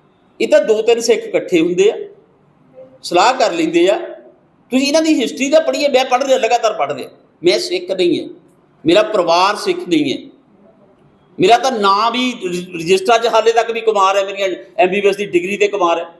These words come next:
ਮੈਂ ਤਾਂ ਬਾਅਦ ਵਿੱਚ ਅਡਾਪਟ ਕੀਤਾ, ਸਾਡਾ ਨਹੀਂ। ਪਰ ਮੈਂ ਉਹ ਹਿਸਟਰੀ ਪੜ੍ਹ ਰਿਹਾ, ਮੈਂ ਹੈਰਾਨ ਰਹਿ ਜਾਂਦਾ। ਭਾਈ ਸੁੱਖਾ ਸਿੰਘ ਮਹਿਤਾਬ ਸਿੰਘ ਦੀ ਹਿਸਟਰੀ ਦੇਖੋ, ਮੱਸਾ ਰੰਗੜ ਜਿਹੜਾ ਕੰਜਰੀਆਂ ਨੂੰ ਚਾਹੁੰਦਾ ਸੀ ਦਰਬਾਰ ਸਾਹਿਬ 'ਚ, ਉਹ ਕਹਿੰਦਾ ਸਾਰੇ ਸਿੱਖ ਖਤਮ ਕਰਤੇ,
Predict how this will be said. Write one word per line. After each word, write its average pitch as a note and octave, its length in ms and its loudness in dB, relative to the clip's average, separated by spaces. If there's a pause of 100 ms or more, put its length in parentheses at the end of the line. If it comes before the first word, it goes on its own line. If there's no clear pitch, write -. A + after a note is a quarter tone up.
(1800)
ਮੈਂ E3 120 2
ਤਾਂ B3 80 4
ਬਾਅਦ B3+ 320 2
ਵਿੱਚ C#4+ 180 -4 (140)
ਅਡਾਪਟ G3 320 0
ਕੀਤਾ, - 280 -8 (1120)
ਸਾਡਾ - 220 2
ਨਹੀਂ। G#3 140 -2 (300)
ਪਰ C4+ 240 2
ਮੈਂ C#4+ 120 6
ਉਹ D#4+ 120 -2
ਹਿਸਟਰੀ C4+ 260 -2
ਪੜ੍ਹ C4+ 220 2
ਰਿਹਾ, B3+ 200 -2 (220)
ਮੈਂ C4+ 120 4
ਹੈਰਾਨ G#3 460 2
ਰਹਿ D#4 100 4
ਜਾਂਦਾ। C#4 220 -4 (420)
ਭਾਈ B3+ 140 4
ਸੁੱਖਾ C4+ 380 2
ਸਿੰਘ C#4+ 220 -2
ਮਹਿਤਾਬ B3+ 460 2
ਸਿੰਘ C4+ 220 -6
ਦੀ C4+ 160 -2
ਹਿਸਟਰੀ B3 260 -6
ਦੇਖੋ, A3 320 -2 (360)
ਮੱਸਾ G#3 320 4
ਰੰਗੜ C4 280 2
ਜਿਹੜਾ C#4 240 0 (100)
ਕੰਜਰੀਆਂ D#4+ 500 2
ਨੂੰ F4 100 -6
ਚਾਹੁੰਦਾ C4 240 2
ਸੀ C4 120 -2
ਦਰਬਾਰ G#3+ 380 0
ਸਾਹਿਬ B3 220 0
'ਚ, A#3 80 -14 (180)
ਉਹ A#3 80 4
ਕਹਿੰਦਾ C4 180 4
ਸਾਰੇ C4+ 360 2
ਸਿੱਖ D#4 280 -2
ਖਤਮ B3+ 240 0
ਕਰਤੇ, A#3 340 0